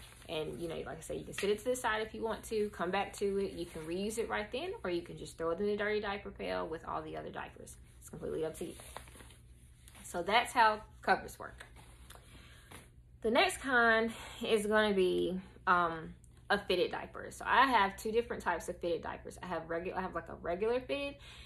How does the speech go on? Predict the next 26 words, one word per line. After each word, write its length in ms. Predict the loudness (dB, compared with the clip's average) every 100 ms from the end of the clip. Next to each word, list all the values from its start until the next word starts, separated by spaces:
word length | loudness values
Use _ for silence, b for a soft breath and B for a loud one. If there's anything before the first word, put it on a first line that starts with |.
| B -4
and 140 | 0
then 80 | 2
I 80 | 2
have 240 | 2 -2 -6
a 120 | -8
hybrid 420 | 0 2 2 0 -6
fitted. 280 | -8 -8 -6
So 180 | -4
a 60 | -4
regular 500 | 0 0 0 0 0
fitted, 460 | 0 0 0 -2 -2
basically 380 | -2 -2 -2
what 200 | 2 2
this 180 | 0 -4
means 280 | -4 -6 -4
is 180 | -4 -4 -4
I 100 | 0
have 200 | 0 0
to 60 | -2
have 220 | -4 -4
something 600 | -4 -2 0 -2 -2 0
that 260 | 0 -4 0
covers 340 | 0 0 -4
this, 380 | -2 -2 -2 -14 B B -10
because 440 | 0 2 2 -6 -16 -20 -20 -12 2
over 480 | 2 4 2 2